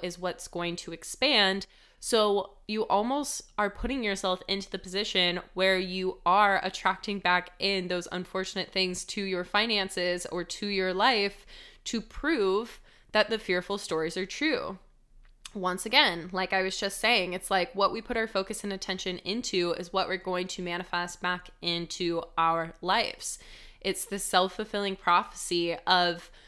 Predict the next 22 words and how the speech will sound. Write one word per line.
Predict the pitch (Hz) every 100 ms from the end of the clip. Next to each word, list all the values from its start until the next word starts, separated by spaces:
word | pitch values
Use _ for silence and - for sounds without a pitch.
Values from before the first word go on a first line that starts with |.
| - -
when | 170 185 196
I | 202
see | 202 202 180
it, | 170 165 -
then | 175
I'll | 175 175
believe | 175 170 233
it. | 190 64 -
So | - 208 185 180 180 - - - -
our | 208
society, | 208 247 - 185 185 165
if, | 170 - - 165
as | 180 -
far | 185 180 196
back | 180 180 175 180
as | 170 160 - - _ -
it | 175
goes, | - 190 185 123 - - -
has | - 185 180
taught | - 190 196
us | 190
this | - 185